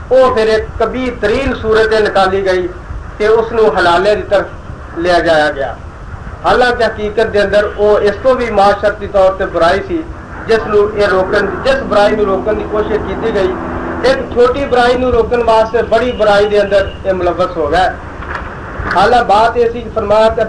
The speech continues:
طلاق مرتان، دو مرتبہ۔ انج سمجھو کہ مرتان دا لفظ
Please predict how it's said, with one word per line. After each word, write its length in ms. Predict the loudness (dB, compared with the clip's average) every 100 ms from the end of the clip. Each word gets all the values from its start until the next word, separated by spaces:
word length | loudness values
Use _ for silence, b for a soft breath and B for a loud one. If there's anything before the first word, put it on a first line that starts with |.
| 0
طلاق 360 | 2 2 2
مرتان، 840 | -2 -2 -2 -2 -6 -8 -10 -10 -10 -10 -10 -10 -8 -8 -8 -8 -8 -8 -6 -8 -6 -6 -4 2
دو 120 | 4 4
مرتبہ۔ 380 | 2 0 0 0 2
انج 240 | 0 2 2
سمجھو 360 | 0 2 4 4
کہ 80 | 2
مرتان 680 | 2 2 2 2 2 2 2
دا 80 | 4
لفظ 360 | 4 2 2